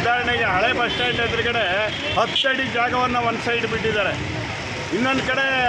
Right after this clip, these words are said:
ಹತ್ತು ಅಡಿ ಒಳಗಡೆ ತಗೊಳ್ತಾರೆ. ಇಲ್ಲಿ ನೋಡಿದ್ರೆ ಇದೇ ರೀತಿ ತಾರತಮ್ಯ ಮಾಡ್ತಾ ಇದ್ದಾರೆ. ಜನ ಬೀದಿಗಿಳಿದು ಇವರಿಗೆ ಬುದ್ಧಿ ಕಲಿಸೋದ್ರೊಳಗೆ ಇವರು ಸರಿಯಾಗಿ ಪಾಠ ಕಲಿಬೇಕು.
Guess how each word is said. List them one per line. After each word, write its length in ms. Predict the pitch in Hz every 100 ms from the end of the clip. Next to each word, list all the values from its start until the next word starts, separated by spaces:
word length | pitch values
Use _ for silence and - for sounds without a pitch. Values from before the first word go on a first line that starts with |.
| 214
ಹತ್ತು 200 | 240 - 269
ಅಡಿ 120 | 269 226
ಒಳಗಡೆ 280 | 226 254 254 220
ತಗೊಳ್ತಾರೆ. 420 | 240 226 220 208 185
ಇಲ್ಲಿ 140 | - 240
ನೋಡಿದ್ರೆ 300 | 240 240 247 254
ಇದೇ 160 | 202 233 240
ರೀತಿ 180 | 233 233
ತಾರತಮ್ಯ 480 | 180 - - 233 233 220
ಮಾಡ್ತಾ 240 | 220 214 214
ಇದ್ದಾರೆ. 240 | 202 208 254 254 277 - - - -
ಜನ 180 | 190 247 262 254 240 -
ಬೀದಿಗಿಳಿದು 680 | 208 247 254 233 247 247 247 220
ಇವರಿಗೆ 360 | 226 233 233 226 214 180 - - 185
ಬುದ್ಧಿ 240 | 190 254 254
ಕಲಿಸೋದ್ರೊಳಗೆ 680 | 240 233 247 240 233 233 240 240
ಇವರು 140 | 226 196
ಸರಿಯಾಗಿ 340 | 196 233 247 190
ಪಾಠ 140 | 214 233 226
ಕಲಿಬೇಕು. 440 | 233 220 220 240